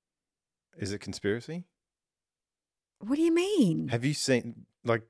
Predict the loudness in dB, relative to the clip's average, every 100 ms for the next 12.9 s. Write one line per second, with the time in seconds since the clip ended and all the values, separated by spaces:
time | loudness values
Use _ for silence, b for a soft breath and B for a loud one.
0 | _ 2 4 4 2 2 4 2 4 0
1 | 0 -4 -4 -4 -4 -2 -2 -2 0 2
2 | 4 2 0 -2 2 4 6 4 0 -14
3 | -20 _ -2 2 2 0 -2 -2 -2 -2
4 | 0 0 0 0 0 -2 -4 -8 -6 -6
5 | -6 -6 -6 -8 -14 -20 -6 0 4 4
6 | 4 4 4 2 2 0 0 2 4 4
7 | 4 2 4 2 2 -2 _ -12 -12 -14
8 | _ _ _ _ _ -10 -4 -4 -2 -4
9 | -4 -4 -6 -12 -16 _ _ _ _ _
10 | -10 0 4 4 4 2 0 2 4 2
11 | -4 -16 _ -4 0 2 2 0 0 -2
12 | -2 -4 -6 -6 -8 -6 -6 -6 -10